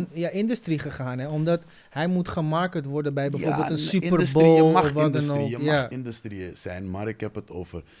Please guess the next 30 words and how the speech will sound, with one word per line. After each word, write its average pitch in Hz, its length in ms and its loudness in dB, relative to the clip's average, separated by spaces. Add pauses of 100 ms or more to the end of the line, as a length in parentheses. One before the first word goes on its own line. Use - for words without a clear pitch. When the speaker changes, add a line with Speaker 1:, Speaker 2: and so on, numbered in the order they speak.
(140)
Speaker 2:
deze 110 260 -4
mensen 113 220 -4
gaan 95 200 -8
diepere 113 360 -2
dingen 95 300 -6
doen. 80 260 -16
Ze - 160 -20
gaan 92 140 -6
Speaker 1:
Mhm. 123 80 -2
Speaker 2:
diepere 117 300 -2
dingen 87 280 -12
doen, 85 220 -18 (680)
weet - 200 -18
je. 117 120 -10 (180)
Speaker 1:
Ja. 131 220 -6
Speaker 2:
En, 104 300 -4
ehm, 92 480 -8 (120)
de 90 80 -10
manier 101 400 -6
hoe 98 140 -6
de 90 160 -12
liedjes 110 420 -10
worden 92 220 -14
gechanneld, 85 560 -12 (480)
als - 140 -10
jij 110 120 -6
een 107 100 -6
beetje 98 240 -8
spiritueel 104 720 -8
bent, 87 380 -10